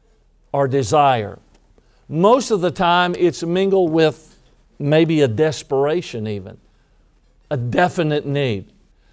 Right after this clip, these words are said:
So when I say to God, "Lord, this is amazing. Thank you for this day. Bless my day. Lord, thank you. What a great day. Lord, I love you. Thank you for loving me. Thank you for blessing me.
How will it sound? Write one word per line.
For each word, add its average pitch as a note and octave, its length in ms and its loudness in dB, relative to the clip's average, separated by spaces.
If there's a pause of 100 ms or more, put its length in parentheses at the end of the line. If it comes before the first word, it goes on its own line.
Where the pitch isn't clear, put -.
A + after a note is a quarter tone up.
(160)
So - 100 -6
when G3 80 2
I A3 80 4
say G#3 160 2
to E3+ 80 2
God, F3+ 220 4
"Lord, F3 260 2
this F#3+ 180 -2
is D3 120 -6
amazing. D3 760 0
Thank F3+ 240 -6
you D#3 60 -10
for C#3+ 120 -8
this C#3+ 200 -6
day. D3 260 2
Bless D#3+ 340 -2
my C#3+ 140 -4
day. C#3 520 0 (680)
Lord, D#3+ 180 0
thank F#3 320 2
you. F3+ 140 6
What F3+ 320 4
a D#3 60 4
great D3+ 520 4
day. C#3+ 460 2
Lord, E3+ 260 0
I D#3 60 4
love D#3 360 4
you. D#3 160 2
Thank F3+ 260 -4
you E3+ 60 -6
for C#3+ 100 -4
loving D3 360 0
me. D3+ 160 -4
Thank F#3 240 -6
you B2+ 60 -10
for C3+ 100 -2
blessing D#3 400 -2
me. D#3 160 -6